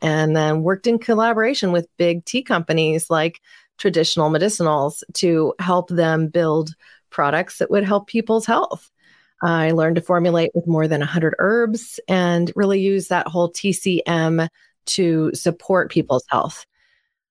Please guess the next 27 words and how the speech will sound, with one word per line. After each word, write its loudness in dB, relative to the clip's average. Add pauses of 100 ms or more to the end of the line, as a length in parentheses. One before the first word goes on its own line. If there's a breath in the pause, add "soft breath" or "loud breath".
(160)
I 2
learned 2
a 4
lot 2
along 0
the -2
way 0 (140)
about 0
how -2
herbs -2
are 0
farmed, -2 (300)
in 0
some -2
cases 0
wild -2
crafted, -2
but 0
in 0
others, 0 (140)
let's -2
just -2
say 2
less -2
than -4
ideal -4
conditions. -10